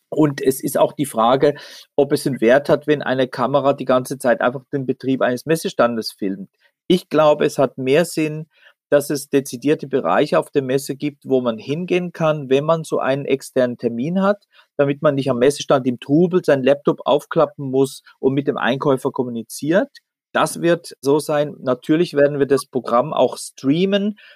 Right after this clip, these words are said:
so wie wir es gemacht haben, so dass weltweit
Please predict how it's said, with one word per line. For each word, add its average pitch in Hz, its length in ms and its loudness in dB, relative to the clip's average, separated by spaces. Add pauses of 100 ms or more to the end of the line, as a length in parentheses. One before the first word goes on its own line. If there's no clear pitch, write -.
so 143 200 2
wie 143 100 0
wir 139 80 0
es 127 140 -2
gemacht 127 420 0
haben, 151 180 2
so 147 140 -4
dass 135 280 -2
weltweit 160 680 0